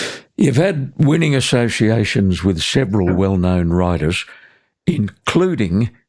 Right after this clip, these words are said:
the veteran Digger McClellan, who's still riding winners in his early fifties.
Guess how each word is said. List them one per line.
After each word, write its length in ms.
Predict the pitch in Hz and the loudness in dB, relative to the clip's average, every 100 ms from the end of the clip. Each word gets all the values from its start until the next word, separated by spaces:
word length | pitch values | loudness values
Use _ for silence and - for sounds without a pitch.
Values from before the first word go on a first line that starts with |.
| _ _ _ | _ _ _
the 160 | 165 107 | -2 -2
veteran 920 | 90 98 120 - 120 110 110 107 90 | 0 -2 -2 -2 0 0 0 -2 -2
Digger 240 | 90 117 113 | -2 0 -2
McClellan, 640 | 107 98 - 95 73 67 - - - | -2 -2 -2 -2 -2 -10 -12 -20 -16
who's 240 | - 98 92 | -4 -2 -2
still 320 | - 127 117 | -4 -2 -2
riding 500 | 95 95 92 90 87 | -2 -2 0 0 0
winners 340 | 92 92 87 | 0 -2 -2
in 120 | 95 87 | -2 -2
his 200 | 87 90 | -2 -2
early 360 | 92 90 90 | -2 -2 -4
fifties. 580 | 80 101 87 - 69 | -4 -4 -4 -6 -6